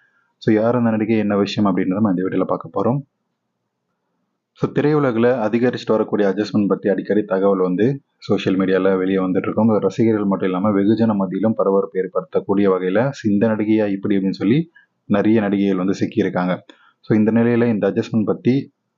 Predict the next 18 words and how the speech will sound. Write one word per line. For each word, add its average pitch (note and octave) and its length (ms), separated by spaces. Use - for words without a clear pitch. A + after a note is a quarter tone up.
பாதிக்கப்பட்டவர்கள் G#2 960
நேரடியாகவே G#2 680
வந்து F#2+ 220
பேட்டியில F2+ 380
கொடுத்து F#2 280
சம்பந்தப்பட்ட G#2+ 720
நபர்களின் G2 520
தோலை G2+ 280
வந்து F#2 240
உரிச்சு F#2 280
காட்டியிருக்காங்க. F#2+ 520
அது A2 120
வந்து G#2 320
ரொம்ப, G#2+ 280
ரொம்ப A2 200
சில G2 240
பேர் F2+ 280
தான். F2+ 100